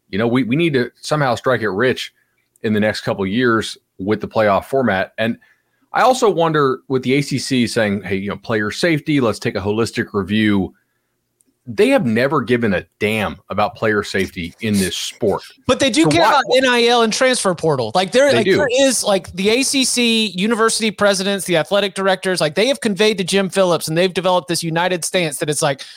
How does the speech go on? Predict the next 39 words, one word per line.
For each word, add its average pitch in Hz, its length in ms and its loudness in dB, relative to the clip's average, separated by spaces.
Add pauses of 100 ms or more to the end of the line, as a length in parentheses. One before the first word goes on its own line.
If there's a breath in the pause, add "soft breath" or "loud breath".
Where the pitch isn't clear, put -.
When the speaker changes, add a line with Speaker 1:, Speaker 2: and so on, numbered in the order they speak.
(220 loud breath)
Speaker 2:
th-, 190 220 -2
things 262 220 0
are 226 40 2
going 180 220 0
crazy 214 580 0
over 151 200 0
here 147 340 0
with 151 140 -4
the - 60 -8
transfer 175 360 -2
portal, 170 340 0
name, 165 240 0
image, 160 300 -2
likeness, 160 500 -2
and 156 140 -4
then 156 140 0
N 254 160 0
C - 100 -4
double 208 160 2
A 170 80 2
governance. 165 580 -2
Like, 143 160 -2 (240)
ah, - 460 -4
I - 80 0
give 214 140 0
a 202 40 0
little 190 260 4
bit 160 160 0
to 147 100 -4
that, 139 240 0 (200 loud breath)
but 208 80 2
I 214 80 4
do 262 220 0
think 233 220 0
that 208 100 2
athletic 190 380 2
directors 170 340 -2
are 165 80 2
uncomfortable, 156 800 -2